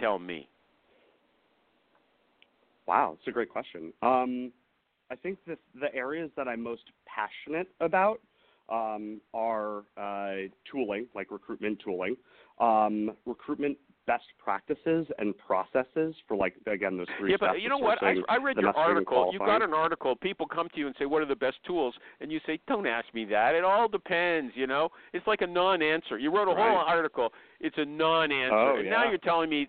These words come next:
Speaker 1: th-, this is what you like to talk about. No, it isn't.
Speaker 2: Oh, I like to talk about tooling. I didn't say the best tooling. The best tooling doesn't make sense.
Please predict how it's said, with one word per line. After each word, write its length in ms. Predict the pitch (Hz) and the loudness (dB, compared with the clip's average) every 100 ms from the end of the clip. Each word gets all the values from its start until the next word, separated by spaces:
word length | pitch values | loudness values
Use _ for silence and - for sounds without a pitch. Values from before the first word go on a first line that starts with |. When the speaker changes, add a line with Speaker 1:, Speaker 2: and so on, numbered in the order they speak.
| 143 | -4
Speaker 1:
th-, 180 | 165 - 156 | -4 -4 -2
this 140 | 180 | -2
is 80 | 160 | 2
what 160 | 156 | 0
you 100 | 143 139 | 0 0
like 180 | 131 - | 0 -2
to 60 | |
talk 300 | 120 123 120 | -2 -2 -2
about. 220 | 113 110 | -2 -2
No, 240 | 202 294 226 | 0 2 2
it 60 | 120 | 0
isn't. 400 | 113 156 233 - _ _ _ _ _ _ _ _ _ _ _ _ _ _ _ | -2 -2 -2 -4 _ _ _ _ _ _ _ _ _ _ _ _ _ _ _
Speaker 2:
Oh, 140 | 127 139 | 0 0
I 80 | 139 | 0
like 180 | 214 | -4
to 80 | 220 | -6
talk 180 | 208 208 | -4 -2
about 240 | 196 180 - _ _ _ - | 0 0 -2 _ _ _ -18
tooling. 380 | 180 277 107 90 | -12 -10 -10 -10
I 80 | 104 | -12
didn't 160 | 208 - | -14 -10
say 80 | 123 | -10
the 160 | 87 - | -10 -8
best 240 | 135 - _ _ _ _ | -8 -8 _ _ _ _
tooling. 420 | 92 78 78 143 175 _ _ - _ _ | -10 -8 -8 -12 -14 _ _ -20 _ _
The 80 | 135 | -4
best 320 | 110 120 - - - | 2 0 0 -12 -8
tooling 300 | 180 131 117 | -2 -2 -2
doesn't 240 | 117 110 98 | -6 -8 -10
make 180 | 95 | -10
sense. 160 | - 190 | -8 -8